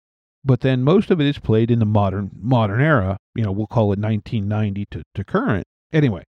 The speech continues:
to get back to where I was, was talking about this, because Call of Cthulhu is often played in an older time period, they may be doing that partially for aesthetic reasons because of that. The other thing is that I think your target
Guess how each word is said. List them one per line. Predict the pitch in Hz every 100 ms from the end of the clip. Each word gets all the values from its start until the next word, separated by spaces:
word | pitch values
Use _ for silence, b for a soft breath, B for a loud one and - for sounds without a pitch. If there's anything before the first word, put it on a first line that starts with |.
| _ -
to | 123
get | 131 -
back | 143 -
to | 135
where | 127 113
I |
was, | 101 98 - _ -
was | 120 -
talking | 147 139 120
about | 98 95
this, | - 85 - _ _ _ -
because | 123 - 226
Call | - - 147
of | 143
Cthulhu | - 110 196 214 131 117
is | 107
often | 113 117 113 107
played | - 127 117
in | - 123 120 104 - -
an | 110
older | 98 135 127 101
time | - 208 240
period, | 180 123 117 117 113 _ _ _ _ -
they | 120
may | 113 180
be | 233
doing | 151 127 113
that | 113 -
partially | - 151 - 127
for | - 113 98
aesthetic | - 131 160 -
reasons | 180 190 196 185
because | 117 - 143 156
of | 160
that. | 165 165
The | 123
other | 127 269 320
thing | 160 143 139 -
is | 135 123
that | 127 123 -
I | 117
think | 110 170 160 139 - _ _ _ _ _
your | - 117 -
target | - 285 262